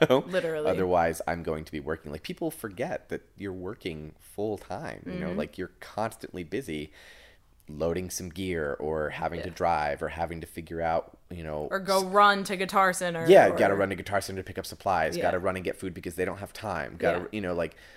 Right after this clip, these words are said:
Speaker 1: things like that. You're, you're constantly on call
Speaker 2: Mm-hmm.
Speaker 1: for anything and everything that could possibly go wrong or right, you know? Um, so it, a lot of people can't hack.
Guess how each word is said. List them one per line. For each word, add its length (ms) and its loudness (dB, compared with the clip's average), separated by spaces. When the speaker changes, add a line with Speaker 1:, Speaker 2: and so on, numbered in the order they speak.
Speaker 1:
things 380 -2
like 140 0
that. 200 2
You're, 260 -2
you're 160 -6
constantly 960 -8
on 240 0
call 540 -6
Speaker 2:
Mm-hmm. 140 -16
Speaker 1:
for 260 -4
anything 360 -6
and 120 -8
everything 380 -6
that 120 -10
could 220 -14
possibly 460 -8
go 200 -4
wrong 380 -2
or 100 -4
right, 420 -4
you 100 -10
know? 280 -8
Um, 300 -12
so 220 0
it, 200 -6
a 60 -4
lot 220 -2
of 80 -6
people 360 -8
can't 360 -8
hack. 500 -10